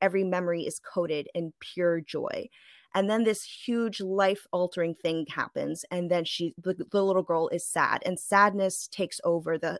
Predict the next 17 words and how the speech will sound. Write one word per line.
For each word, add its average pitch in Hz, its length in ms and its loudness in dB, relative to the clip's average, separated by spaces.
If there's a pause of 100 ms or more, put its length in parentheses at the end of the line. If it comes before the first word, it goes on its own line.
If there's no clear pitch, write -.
the 175 80 2
controls 170 600 -4
in 180 120 -6
headquarters. - 640 -6 (640)
And 196 180 4
then 202 260 4 (300)
the 202 180 0
movie 226 340 6
is 214 100 -4
pretty 208 160 2
much 190 240 2
Joy 196 240 8
trying 196 200 0
to, 180 160 -4
you 202 80 2
know, 165 140 2
like, 156 280 -4